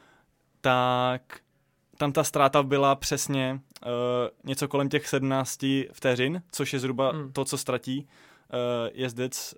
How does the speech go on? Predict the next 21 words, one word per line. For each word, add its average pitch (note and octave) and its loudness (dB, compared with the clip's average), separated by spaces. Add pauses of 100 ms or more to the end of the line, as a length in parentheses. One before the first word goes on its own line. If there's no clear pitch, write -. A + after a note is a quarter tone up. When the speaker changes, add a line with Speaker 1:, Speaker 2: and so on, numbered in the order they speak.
Speaker 1:
v, A#2 -8 (120)
na B2+ -2
Zandvoortu, B2+ 0 (280)
eh, G#2 -8 (220)
pitstopem. D3 0 (1080)
Takže C#3 2
ta C#3 0
ztráta, C#3 2
jako, C#3 -4
kterou C#3 2
měl D3 2
Hamilton, C#3 2
byla C#3+ 6
podobná, C#3+ 4
takže C#3 4
by D3+ 2
to D#3 4
bylo D#3 4
jako D3+ 2
fakt D#3+ 4
zajímavý, D3 4